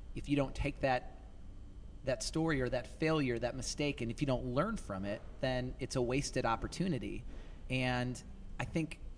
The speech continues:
that's kind of part of it, but the other part is being able to then not just learn from it yourself, but then being able to share it with other people. I think that's a critically important part, that you can be real with our students or with our young people, because I know,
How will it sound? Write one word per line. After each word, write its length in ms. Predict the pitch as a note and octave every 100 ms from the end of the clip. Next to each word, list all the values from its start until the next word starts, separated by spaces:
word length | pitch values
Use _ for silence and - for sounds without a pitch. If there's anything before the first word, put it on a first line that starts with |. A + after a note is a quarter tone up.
| -
that's 220 | D#3 E3
kind 160 | - E3
of 100 | B2+
part 240 | - G3 E3+
of 80 |
it, 80 | C#3
but 140 | C#3 -
the 120 | D3+
other 100 | F#3
part 180 | - D#3+
is 80 | A#2
being 240 | A#2 E3+
able 220 | E3+ C#3+
to 160 | C#3 -
then 340 | C3+ C#3+ C#3+ C#3 - -
not 220 | C3 F3
just 440 | - D#3 - - - - - -
learn 260 | C3+ D3 E3
from 180 | D3
it 100 | C#3+
yourself, 440 | C3 B2+ - D#3+ -
but 160 | B2+
then 160 | D#3 D#3+
being 240 | D3 E3
able 260 | D3+ D3 D3+
to 100 | C3+
share 400 | - - C#3 D3
it 80 | A#2+
with 120 | -
other 200 | - G#2+
people. 500 | - - - - - - -
I 40 | -
think 120 | A#2+ -
that's 280 | B2 - C3
a 40 |
critically 560 | - - F#3 F3+ - D3
important 420 | C3+ C#3 - A#2
part, 260 | - C#3+
that 100 | B2 -
you 100 | D#3
can 160 | - C3
be 140 | A#2 G#2+ G#2+
real 380 | B2 C#3+ C#3+ D#3 - - -
with 160 | B2+ -
our 100 | -
students 460 | - - C#3 F#3+ C#3+
or 60 |
with 160 | A2+ A#2+
our 80 | F#2
young 220 | G#2+ B2+
people, 320 | - E3 F#3+
because 300 | F3+ C3+ C3
I 80 | B2
know, 480 | B2 B2+ D#3+ D3 C3